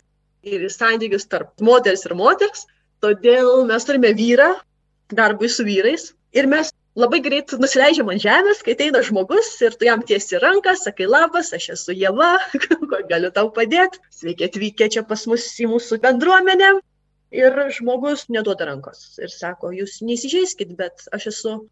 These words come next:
musulmonas ir aš moterims negaliu duoti rankos, man po to reikės labai ilgai pasninkaut.“ Arba būna žmonių, kurie tiesiog nelinkę klausytis, ką kalba moteris.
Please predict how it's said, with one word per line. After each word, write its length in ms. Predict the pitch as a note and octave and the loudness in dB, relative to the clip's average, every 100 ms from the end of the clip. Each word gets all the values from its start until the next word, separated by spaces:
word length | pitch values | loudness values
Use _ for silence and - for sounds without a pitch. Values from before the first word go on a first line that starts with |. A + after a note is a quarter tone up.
| _ _ | _ _
musulmonas 720 | G3 F3+ F#3+ A#3 E4+ F4 - | -14 -8 -4 0 0 -2 -6
ir 140 | F#3 A3+ | -6 -6
aš 140 | - - | -6 -8
moterims 500 | G3 G3+ G#3 G3+ B3+ | -8 -6 -8 -4 -2
negaliu 240 | C#4 A#4+ | 2 4
duoti 300 | F#4 C#4+ A#3 | 2 0 -2
rankos, 320 | G#3 F#3 D#3+ G3+ | -2 -6 -10 -6
man 160 | G3 | -4
po 120 | G#3 | -4
to 120 | G#3+ A3 | -4 -4
reikės 320 | A3 A3+ - | -2 -4 -2
labai 280 | G#3+ G#3 A3 | -4 -2 -4
ilgai 180 | A3 B3 | -4 -6
pasninkaut.“ 640 | B3+ C#4 D#4 G4+ G#4+ G#4+ - _ _ _ _ _ G3 | -6 -6 -4 -2 -2 -8 -18 _ _ _ _ _ -6
Arba 380 | G#3+ G#3+ A3 A3+ G#3+ G#3 _ | -4 -2 2 2 2 -2 _
būna 360 | F3+ D4+ D4+ | -8 -4 -4
žmonių, 400 | A3+ B3+ C#4 D#4 D#4+ _ _ | -2 -2 0 0 -4 _ _
kurie 300 | G#3 G#3+ G#3+ G#3 | -8 -2 0 -2
tiesiog 600 | G#3 B3 - F#4+ G4 G4 - - _ - | -2 -4 2 0 0 -6 -18 -20 _ -8
nelinkę 560 | B3 C#4 C#4+ D4+ C#4 G3+ | -2 2 2 0 -4 -4
klausytis, 600 | A3 G#3 G#3+ C#4 A#3 A#3 | 0 -2 -2 -4 -4 -4
ką 180 | - G3 | -8 -6
kalba 320 | G3 F#3+ F3+ | -6 -4 -6
moteris. 540 | F3 D#3+ D#3+ D#3 - | -6 -8 -8 -16 -16